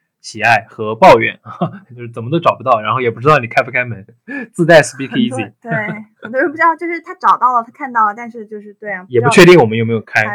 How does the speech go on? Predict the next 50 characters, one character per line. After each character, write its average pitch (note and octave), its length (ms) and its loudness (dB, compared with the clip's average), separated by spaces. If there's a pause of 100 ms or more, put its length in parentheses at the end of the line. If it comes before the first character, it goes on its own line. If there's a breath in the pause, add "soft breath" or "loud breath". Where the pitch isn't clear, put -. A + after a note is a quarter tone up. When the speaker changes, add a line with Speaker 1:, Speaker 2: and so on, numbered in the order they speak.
(280)
Speaker 2:
知 G3 100 -20
道 F3+ 80 -18
开， A3 180 -20
对。 A#2 120 -20
Speaker 1:
虽 G#3+ 160 -4
然， G3 180 -6 (100)
虽 - 160 -2
然 G3 80 6
我 D3+ 80 6
们 D3 120 2
有 A#2 100 0
玻 B2+ 160 -2
璃 A2+ 180 0
啊， G#2 40 -8
能 G#2 160 -12
看 G#2 240 -8
见。 G2 180 -20 (400)
很 A#2 140 -4
小 G#2+ 240 -4
的 - 80 -20
一 A#2 40 -20
块 - 140 -20
玻 - 20 -20
璃。 - 20 -20
Speaker 2:
但 A3+ 200 -10
主 G3 80 -18
要 F3+ 100 0
很 G3 280 -4
小、 - 200 -16
很 - 200 -20
细、 C#4 300 -8
很 G3+ 160 -12
窄 G#3 200 -4
的 - 80 -12
一 F#3+ 100 -12
条 E3+ 420 -16
小 A2 200 -14
玻 F#3 340 -10
璃。 F3+ 200 -16 (260)
Speaker 1:
嗯， G3 80 -16
Speaker 2:
嗯， - 20 -12
Speaker 1:
对 G3 120 -12
的。 F#3 120 -18 (420)
Speaker 2:
就 B3 100 -2
往 B3 140 4
往 D#4 140 6
走 D#4+ 140 2
在 A#3+ 120 4
我 G3+ 140 2
们， D#3+ 400 -12